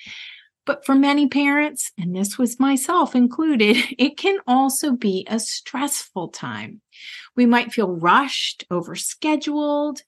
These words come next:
and cluttered with more and more stuff. We might feel oversugared, overtired, and overloaded.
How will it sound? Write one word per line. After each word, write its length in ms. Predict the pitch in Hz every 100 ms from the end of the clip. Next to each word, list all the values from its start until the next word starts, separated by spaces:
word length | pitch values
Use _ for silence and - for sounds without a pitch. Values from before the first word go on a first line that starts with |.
| _
and 200 | 208 202
cluttered 600 | - - 311 311 294 269
with 160 | 285 277
more 380 | 277 294 285 269
and 200 | 247 240
more 300 | 254 285 262
stuff. 920 | - - - - 285 233 - - - _ - - -
We 160 | 277 294
might 420 | 285 339 370 359
feel 760 | - - 208 185 185 180 180 - -
oversugared, 840 | 302 330 320 254 269 214 170 135 -
overtired, 1500 | - 320 302 320 311 - - - - 320 349 320 190 170 175 -
and 200 | 240 240
overloaded. 1400 | 240 254 233 247 233 240 190 185 175 165 160 151 156 -